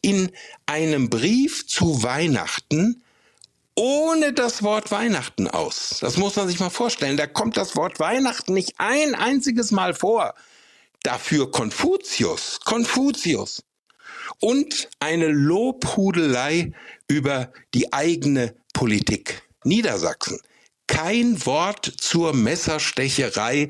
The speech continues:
in der Schule von Cuxhaven vor ein paar Tagen.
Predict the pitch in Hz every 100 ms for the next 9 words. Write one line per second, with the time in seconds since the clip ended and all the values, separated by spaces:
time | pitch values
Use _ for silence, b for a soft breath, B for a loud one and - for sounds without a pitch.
0 | B B B 127 123 113 110 - 139 170
1 | 165 147 - 135 135 135 143 139 - -
2 | 123 143 127 98 87 b - 127 92 98
3 | - 107 - - -